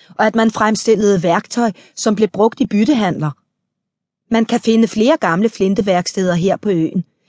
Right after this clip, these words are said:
givetvis takket være de store mængder af denne stenart i området." Damen ved siden af Sara noterede flittigt.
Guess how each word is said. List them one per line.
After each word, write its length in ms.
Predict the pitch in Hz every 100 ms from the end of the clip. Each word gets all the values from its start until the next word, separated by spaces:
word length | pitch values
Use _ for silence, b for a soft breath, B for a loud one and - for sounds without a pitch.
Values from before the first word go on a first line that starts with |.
| _ -
givetvis 640 | 233 330 196 208 185 -
takket 380 | - 180 185 190
være 180 | 180 165
de 120 | 151
store 320 | - 180 226
mængder 360 | 196 180 - 220
af 100 | 180
denne 240 | 170 196
stenart 600 | - 175 175 220 147 135
i 60 | 165
området." 580 | 151 190 185 156 147 _ _ _ _ _ _ _ _ _ _ _ _ _ _ _ _ _ _ _ -
Damen 380 | 175 165 196 220
ved 60 |
siden 320 | 226 - 175 196
af 100 | 208
Sara 400 | 160 147 143 185
noterede 640 | 165 - - 156 185 185
flittigt. 500 | - 156 143 156 _